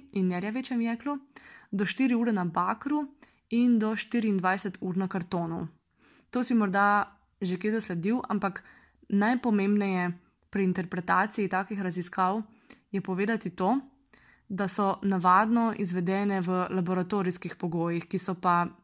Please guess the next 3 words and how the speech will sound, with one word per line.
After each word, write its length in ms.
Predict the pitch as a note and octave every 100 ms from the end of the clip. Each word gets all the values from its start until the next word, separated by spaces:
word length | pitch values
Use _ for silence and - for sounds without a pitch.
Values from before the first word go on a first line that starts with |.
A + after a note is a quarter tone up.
| _ _ - - _ _ _ -
precej, 720 | G#3 F#3 F3+ - C4+ C#4 C#4
precej 440 | G3 F#3 A3 A3 F3+
drugačni 1040 | F#3 F3 F#3 F#3+ G#3 - - F#3+ F3+ F3